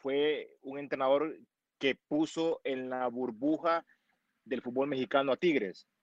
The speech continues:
es la realidad, ¿no? Eh, creo que, que Tigres en estos últimos diez años que estuvo con el Tuca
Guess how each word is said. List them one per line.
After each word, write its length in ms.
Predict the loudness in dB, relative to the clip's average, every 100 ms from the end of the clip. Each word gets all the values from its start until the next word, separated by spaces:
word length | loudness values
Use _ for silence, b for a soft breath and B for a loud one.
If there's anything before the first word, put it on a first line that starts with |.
| _
es 120 | -4 0
la 80 |
realidad, 400 | 0 2 2 2
¿no? 240 | 0 -12 -16 _ -20 -18
Eh, 220 | -14 -14
creo 220 | -2 -2 2
que, 300 | 2 2 2
que 80 | -4
Tigres 460 | -2 0 0 0
en 200 | -6 -8
estos 200 | -8 -6
últimos 320 | -4 -2 -2 -4 -8
diez 300 | -2 0 2
años 420 | 2 2 -2 -6 _ _ _ _ _
que 80 | -12
estuvo 280 | -6 -4 -4
con 160 | -4
el 100 | -6
Tuca 320 | -8 -2 0